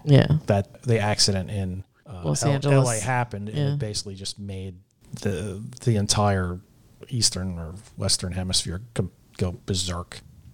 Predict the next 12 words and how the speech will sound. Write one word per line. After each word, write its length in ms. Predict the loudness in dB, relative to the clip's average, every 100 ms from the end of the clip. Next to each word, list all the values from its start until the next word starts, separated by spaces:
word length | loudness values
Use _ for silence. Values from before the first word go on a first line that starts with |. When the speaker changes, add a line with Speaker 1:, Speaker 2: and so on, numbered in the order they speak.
| -14
Speaker 1:
So 300 | -6 2 4
in 120 | 6 6
this 140 | 2
story, 800 | 4 6 8 8 8 6 0 -4 -16 -20 -20 2
the 100 | 4
robots 640 | 8 8 8 6 6 0
just 460 | -4 4 6 6 4
wanna 220 | 2 4
live. 300 | 4 2 0
They 120 | 0
just 260 | 0 0 -2
wanna 560 | 0 2 2 0 -2